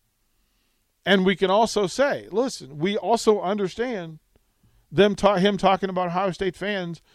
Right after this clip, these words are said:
at sixty thousand in crappy weather in April. And I don't know,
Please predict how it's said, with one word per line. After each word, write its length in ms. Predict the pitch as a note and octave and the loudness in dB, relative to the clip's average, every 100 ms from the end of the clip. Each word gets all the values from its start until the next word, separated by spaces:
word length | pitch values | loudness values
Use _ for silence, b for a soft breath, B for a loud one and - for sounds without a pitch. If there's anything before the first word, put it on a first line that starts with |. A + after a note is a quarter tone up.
| _ - | _ -8
at 120 | D#3 | -4
sixty 320 | G3+ G3+ G3 | -4 -4 -6
thousand 380 | E3+ F3+ E3 F3+ | 0 0 0 -4
in 80 | E3+ | -2
crappy 320 | E3+ F3 F3+ | 0 0 -2
weather 400 | F#3 G3 C3+ D#3 _ _ _ _ | -2 -2 -4 -8 _ _ _ _
in 100 | G3+ | -2
April. 360 | B3 D4 C#3 - _ _ _ _ _ _ _ _ _ _ _ _ _ _ _ _ _ _ _ _ _ _ _ _ _ _ _ _ _ _ _ _ _ _ - | 0 -2 -6 -20 _ _ _ _ _ _ _ _ _ _ _ _ _ _ _ _ _ _ _ _ _ _ _ _ _ _ _ _ _ _ _ _ _ _ 2
And 260 | G#3 G3+ - - | 4 4 -6 -4
I 120 | C#3+ | -2
don't 120 | B3 | 0
know, 280 | F#3 D#3 A3 | 2 0 -2